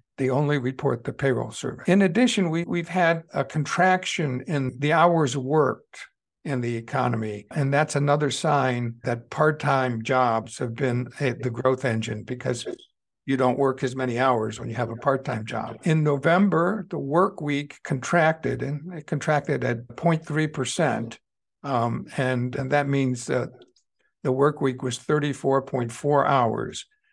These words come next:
And that's at the lowest level since April of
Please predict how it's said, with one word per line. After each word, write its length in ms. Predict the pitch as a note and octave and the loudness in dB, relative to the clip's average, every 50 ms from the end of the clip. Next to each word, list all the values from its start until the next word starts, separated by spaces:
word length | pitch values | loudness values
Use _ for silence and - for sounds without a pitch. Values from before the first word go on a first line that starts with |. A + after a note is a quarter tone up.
| _ _ _ _ _ | _ _ _ _ _
And 260 | - C3+ C3+ B2+ B2 B2+ | -4 -4 -4 -4 -2 0
that's 260 | C#3+ D3 D#3+ D#3+ - | 2 2 2 2 0
at 140 | D#3 D3 - | -4 -2 -2
the 100 | C#3 C#3+ | -4 0
lowest 480 | C3+ C3+ D3+ D#3+ D#3+ D#3 D3+ - - | 2 2 2 4 2 0 -2 -4 -2
level 320 | D#3 C#3+ C3+ C3 B2+ B2+ B2+ | 0 0 0 0 -2 -4 -6
since 300 | A#2+ - B2 A#2 - - | -4 -6 -8 -8 -8 -6
April 480 | - D3+ D3+ D3+ D3+ D#3 C3 C3 B2+ B2 | -4 -2 -2 -2 -4 -4 -4 -4 -4 -8
of 160 | A#2 A2+ | -10 -12